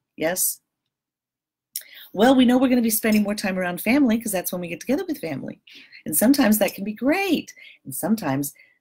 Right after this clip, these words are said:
that can be a little tense because you're spending a lot of time with people that you only see all the time,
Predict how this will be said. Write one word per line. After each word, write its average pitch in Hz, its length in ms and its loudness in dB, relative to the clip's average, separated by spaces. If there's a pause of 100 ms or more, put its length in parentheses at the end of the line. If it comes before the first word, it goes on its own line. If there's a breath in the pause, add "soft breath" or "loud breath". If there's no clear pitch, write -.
that 202 280 0
can 285 160 4
be 277 140 6
a 262 80 6
little 233 340 0 (380)
tense - 560 -8 (2250)
because 196 220 -4
you're 226 100 2
spending 220 340 2
a 175 60 0
lot 185 340 0
of 254 80 2
time 240 400 0
with 240 140 2
people 208 240 -4
that 190 60 -6
you - 60 -8 (640)
only 240 140 0
see 233 200 0
all 208 100 0
the 208 80 0
time, 285 440 4